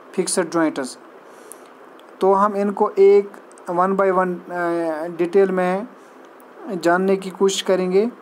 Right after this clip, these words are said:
पहले हम hinge joint के बारे में यहाँ पे, अ, hinge joint के बारे में हम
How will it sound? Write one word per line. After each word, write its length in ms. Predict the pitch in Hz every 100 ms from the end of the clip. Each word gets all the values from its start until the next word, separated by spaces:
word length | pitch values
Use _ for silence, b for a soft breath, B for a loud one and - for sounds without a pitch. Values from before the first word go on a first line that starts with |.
| - B B - - -
पहले 260 | 190 208
हम 320 | 208 190 208 233 -
hinge 200 | - 208
joint 280 | 185 190 180
के 120 | 180
बारे 280 | 170 165 165
में 200 | 170 220 262 - - - - - - 294
यहाँ 260 | 180 165
पे, 120 | 165 196 294 - - - - - - - -
अ, 300 | 165 156 151 151 - 170 170 170
hinge 220 | 175 180
joint 340 | 180 180 175 165
के 60 |
बारे 240 | 165 165 165
में 120 | 160
हम 280 | 160 208